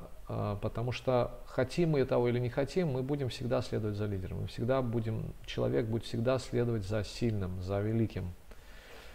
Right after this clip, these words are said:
И, соответственно, поскольку это внутреннее, э, внутреннее желание, внутренняя природа человека следовать за великим и за, за лидером,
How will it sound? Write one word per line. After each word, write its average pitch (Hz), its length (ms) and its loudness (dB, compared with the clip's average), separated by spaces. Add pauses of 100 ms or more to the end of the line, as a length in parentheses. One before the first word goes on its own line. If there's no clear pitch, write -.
(260)
И, 127 520 10 (140)
соответственно, 135 720 2
поскольку 131 1040 6
это 123 540 4
внутреннее, 110 840 2 (160)
э, 101 640 -4 (180)
внутреннее 117 500 0
желание, 127 460 4
внутренняя 113 540 0
природа 131 420 4
человека 113 260 -2
следовать 107 400 0
за 95 120 0
великим 107 500 0 (800)
и 123 80 -2
за, 101 280 0
за 104 180 0
лидером, 107 460 4